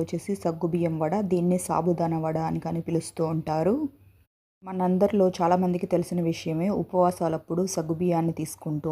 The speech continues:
ఉంటారు. సగ్గు బియ్యంతో చేసే కిచిడి కానీ, ఈ విధంగా వడ రూపంలో కానీ, లేదంటే పాయసం లాగా కానీ, ఏదో ఒక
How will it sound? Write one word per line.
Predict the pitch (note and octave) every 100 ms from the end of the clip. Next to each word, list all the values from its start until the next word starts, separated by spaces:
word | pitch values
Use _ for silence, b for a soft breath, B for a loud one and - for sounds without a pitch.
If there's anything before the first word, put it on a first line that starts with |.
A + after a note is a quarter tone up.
| D#3
ఉంటారు. | D#3 D#3 G3 F3
సగ్గు | D#3 D#3+
బియ్యంతో | E3+ E3 E3 D#3+
చేసే | D#3 D3+ E3 D#3+
కిచిడి | D#3 - D#3+ E3 D#3
కానీ, | D#3+ D#3+ -
ఈ | E3
విధంగా | D#3 D#3 D#3+
వడ | D#3 E3 E3
రూపంలో | D#3 D#3+ D#3 D3+ D#3
కానీ, | E3 - E3+
లేదంటే | E3 D#3+ D#3+ -
పాయసం | D3+ D#3+ - D#3+ D#3
లాగా | D3+ D#3 D#3+
కానీ, | E3 D4+ E3+
ఏదో | D#3+ E3
ఒక | D#3+